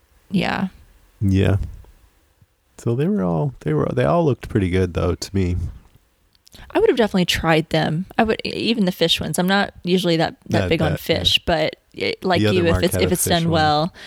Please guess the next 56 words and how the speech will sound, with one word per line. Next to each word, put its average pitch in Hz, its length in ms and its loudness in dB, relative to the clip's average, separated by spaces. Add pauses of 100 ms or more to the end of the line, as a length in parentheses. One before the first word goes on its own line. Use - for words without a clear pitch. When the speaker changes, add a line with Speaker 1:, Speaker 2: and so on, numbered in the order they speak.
(160)
Speaker 1:
yeah, 196 240 0
both 202 260 -2
Marks - 260 -2
had 160 240 0
fish, 160 540 0
and 165 300 0 (240)
I'll - 160 0
try 190 340 0
it. 165 280 0
I - 40 0
mean, 196 180 2
like 214 120 0
I - 20 -10
said, 254 100 -2
if 208 60 0
it's - 140 -2
done 269 240 0
well, 175 520 2
I'm, 190 280 2
I'm 185 160 0
certainly 185 320 -2
down 170 260 0
for 160 240 -2
it. 165 180 -2 (300)
And, 233 260 -2
you 262 80 2
know, 254 100 2
I 262 80 2
felt 277 260 -2
bad 202 280 2
for 202 80 0
some 202 180 2
of 180 40 2
the 175 60 -2
bakers 185 400 0
too 208 320 2
w-, 180 280 -2
when 190 240 2
they 175 100 2
were 170 260 -2 (420)
commenting 185 500 0
that 170 140 -2
they 185 100 2
were 180 100 2
a 170 40 4
little 170 220 0
dry. 170 380 0
It's 170 180 -4
like, 185 200 0 (180)
you 247 120 0
have 277 220 0
to 311 60 -2
be 269 100 2
so 208 220 0
careful 196 380 0
because 175 400 0